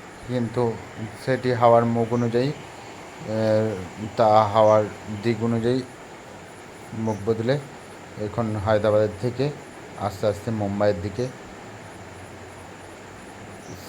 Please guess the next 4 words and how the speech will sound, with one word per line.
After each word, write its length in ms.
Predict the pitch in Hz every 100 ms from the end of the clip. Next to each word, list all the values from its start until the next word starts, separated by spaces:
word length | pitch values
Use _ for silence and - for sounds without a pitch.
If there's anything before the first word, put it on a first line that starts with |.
| - 90 - - - - - - 98 -
সেটি 300 | 117 98 107 90 - - - - - - - - - 104
রওনা 280 | 107 104 101
দেবে। 300 | 95 90 92 95 - - - - - - - - - - - - 104
এপ্রিল 260 | 110 98